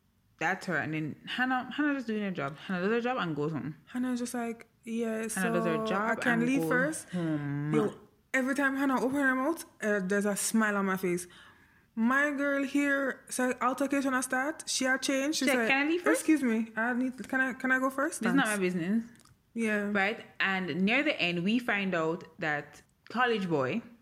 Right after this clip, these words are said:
Speaker 1: has been following Sue around and he's now essentially blackmailing her. I don't
Speaker 2: Or
Speaker 1: even know.
Speaker 2: something. I don't even know.
Speaker 1: Right? Blackmailing her-ish, uh, because obviously he, he saw them having sex together on the bar, he,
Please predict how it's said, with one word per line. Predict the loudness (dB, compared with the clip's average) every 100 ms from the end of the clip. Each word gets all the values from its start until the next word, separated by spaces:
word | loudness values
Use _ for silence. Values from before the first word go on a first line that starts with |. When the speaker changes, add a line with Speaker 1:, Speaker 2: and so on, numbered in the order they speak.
| _ _
Speaker 1:
has | -4 -2
been | -2
following | -2 0 2 2 0
Sue | 0 2 2
around | 2 0 -2 -6 -8 -18 -20 -20 -20 _ -8
and | -2 4
he's | 4 4
now | 2 2 2
essentially | 0 0 2 2 2 0 -6 -20 _ _
blackmailing | -2 0 0 0 0 0 -2
her. | -2
I |
don't | 0 2
Speaker 2:
Or | 4
Speaker 1:
even | 4 4
know. | 6
Speaker 2:
something. | 4 4
I | 2
don't | 2
even | 2 2
know. | 2
Speaker 1:
Right? | 2 0 -4 -12 -20 -20 -20 -6
Blackmailing | -2 -2 -2 0 0 2 2
her-ish, | 2 2 0 0 0 -2 -6 _ -4
uh, | 0 0 0 0 -2 -6 -16 _ _ _ -10 -6
because | -4 -2 0 0
obviously | -2 -4 -2 -4
he, | -4 -4 0
he | 2 2
saw | 2 2 2 0 -4 -16 _ _ _ _ _ -6
them | 0
having | 0 0
sex | -2 -2
together | 0 0
on | -2
the | -2
bar, | 0 -2 -4
he, | -6 -6